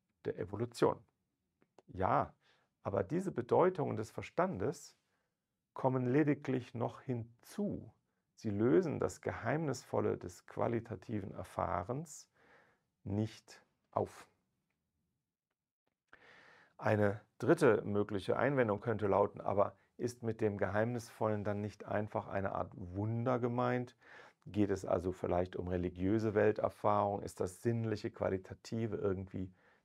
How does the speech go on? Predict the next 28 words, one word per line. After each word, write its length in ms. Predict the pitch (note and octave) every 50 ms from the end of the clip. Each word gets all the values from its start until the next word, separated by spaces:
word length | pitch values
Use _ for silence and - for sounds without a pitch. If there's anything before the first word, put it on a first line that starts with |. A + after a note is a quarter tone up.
| _
die 80 | - F#2+
Sprache 680 | - - - - - - F2+ F2 F2+ G2 G2+ - -
des 260 | F#2+ F#2 G2 - - -
Göttlichen 600 | - A#2+ B2+ B2 - - A2+ G#2+ - - A2 G#2+
und 160 | G#2 F#2+ F2+
die 60 | G2
Bedeutung 600 | F#2+ - F#2 - - F#2 G2 G#2+ G#2+ A2 G#2 G2
ist 280 | G#2+ G#2+ G#2 - _ -
dann, 280 | G2 G2 G#2 G#2 G#2 - - - - _ -
dass 260 | G#2 G#2+ G#2+ - -
Gott 240 | - - A2 A2 -
uns 280 | A#2+ A2 G#2 G2+ -
sagen 380 | - F#2+ F#2 F#2 F#2+ F#2 G2+ F#2
will, 180 | F#2 F#2+ - -
X, 340 | - G2 F#2 - - - - _ _ _ _ _ -
Y, 640 | - G2 - - - - F#2 F2 F#2 F2+ F2 F2+ - _ _ _ _ _ _
Z?" 420 | - - - G2 - - - - _ _ _ _ _ _ _ - - - - - - - - - - _
Natürlich 440 | - A2+ G#2+ - - F#3 F#3 E3+ C3+
steht 220 | - - B2+ B2 A#2+
es 120 | A#2+ -
uns 220 | - A2 F#2 -
frei, 640 | - - - - - F2+ G#2 A2+ G2+ E2+ F2 B2+ E3+ - _ _ _ _ _ _ _ _ _ _ _ _ _ _ - - _ _ _ _
uns 240 | - A2+ A2 A2+ -
im 160 | - G#2+ G2
Rahmen 400 | F2+ F#2+ G#2 A2+ A#2 A#2 A2+ A2+
eines 360 | - - F#2+ F#2+ F#2+ F#2 - _
Weltbilds 1040 | - F#2 F#2+ G#2 A#2 C#3 C#3+ D3 - - - E2+ F#2 G2 A2 - _ - - - _ _ _ _ _ _ _ _ _ _
irgendeinen 760 | - D3 D3 C#3 C3+ C3 - - - G#2+ G#2 G#2 G#2 A2 -